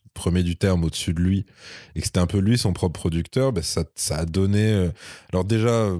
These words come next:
bah, ça donne Six Underground, donc pour, pour le plus récent, où tu dis, ok, donc ouais, quand il,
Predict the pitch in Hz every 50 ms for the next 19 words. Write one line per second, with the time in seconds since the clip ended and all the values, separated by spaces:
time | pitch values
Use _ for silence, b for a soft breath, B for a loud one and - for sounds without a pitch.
0 | 78 82 87 82 82 76 - - 90 82 92 92 90 90 90 85 - - 92 -
1 | - 95 85 82 82 82 78 80 101 120 127 131 127 - - _ _ - - 87
2 | 80 76 76 76 - - 76 71 69 73 76 - - 80 90 87 82 - - 90
3 | 92 92 90 - - 107 107 101 92 - - - 82 78 92 - - 101 95 -
4 | - 110 98 85 82 80 73 - - 98 95 85 76 B B B B B B B
5 | B B B B B _ _ _ _ _ _ _ _ _ _ _ _ _ _ -
6 | - 90 85 - - 98